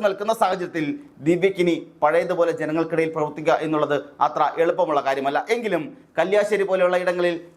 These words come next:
സി പി എമ്മിൻ്റെ വോട്ട് ബാങ്കിൽ വിള്ളലുണ്ടാക്കാൻ ദിവ്യയുടെ സാന്നിധ്യം ബി ജെ പിക്ക് വലിയ തരത്തിൽ സഹായകമാകും തന്നെയാണ് ബി ജെ പി നേതാക്കളും പറഞ്ഞു വെക്കുന്നത്. വരും ദിവസങ്ങളിൽ കണ്ണൂരിലെ രാഷ്ട്രീയ നാടകങ്ങൾ കൂടുതൽ സങ്കീർണമാകാനുള്ള സാധ്യതയും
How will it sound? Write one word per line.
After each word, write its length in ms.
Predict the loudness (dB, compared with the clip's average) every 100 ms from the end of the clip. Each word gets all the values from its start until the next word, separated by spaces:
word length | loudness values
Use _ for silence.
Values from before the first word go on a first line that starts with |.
| 0
സി 120 | 0 2
പി 80 | 2
എമ്മിൻ്റെ 220 | 4 2 4
വോട്ട് 260 | 0 2 0
ബാങ്കിൽ 200 | 0 -2 2
വിള്ളലുണ്ടാക്കാൻ 560 | 2 2 0 0 -2 -4 -12 -2 0
ദിവ്യയുടെ 360 | 2 2 2 2
സാന്നിധ്യം 360 | 0 0 -2 -2 -8 -6 0
ബി 80 | 2 2
ജെ 80 | 0
പിക്ക് 240 | 0 -4 -4 -6 -6 -2
വലിയ 180 | 0 0
തരത്തിൽ 200 | 0 -2 -2
സഹായകമാകും 600 | 0 0 0 0 -2 -2
തന്നെയാണ് 320 | 0 0 -2 -6 -12 _ -2
ബി 100 | 0 2
ജെ 80 | 0 2
പി 60 | 0
നേതാക്കളും 380 | 2 2 0 0
പറഞ്ഞു 200 | -2 -2 -4
വെക്കുന്നത്. 280 | 0 0 0 4 4
വരും 180 | 6 2
ദിവസങ്ങളിൽ 380 | 2 2 2 0 0
കണ്ണൂരിലെ 360 | 2 2 2 2 2
രാഷ്ട്രീയ 260 | 2 0 0
നാടകങ്ങൾ 320 | 0 -2 -4 -4
കൂടുതൽ 260 | 0 0 0 -6 _ -2
സങ്കീർണമാകാനുള്ള 800 | 0 2 2 2 2 2 2 0 0
സാധ്യതയും 400 | 0 -2 -4 -4